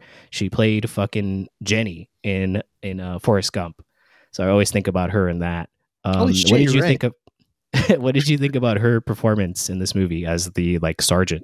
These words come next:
Speaker 1: in charge?
Speaker 2: I thought she was good. I, I watched this, um, coming off of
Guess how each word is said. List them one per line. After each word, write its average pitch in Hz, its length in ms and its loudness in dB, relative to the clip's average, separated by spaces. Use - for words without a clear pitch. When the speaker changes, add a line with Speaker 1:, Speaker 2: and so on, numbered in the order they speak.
Speaker 1:
in 98 80 0
charge? 82 440 -4
Speaker 2:
I 139 100 2
thought 247 200 -2
she 262 80 0
was 143 140 2
good. 139 220 2
I, 135 220 -2
I 143 180 0
watched 156 400 -4
this, - 340 -4
um, 113 760 2
coming 131 300 4
off 123 260 2
of 117 680 2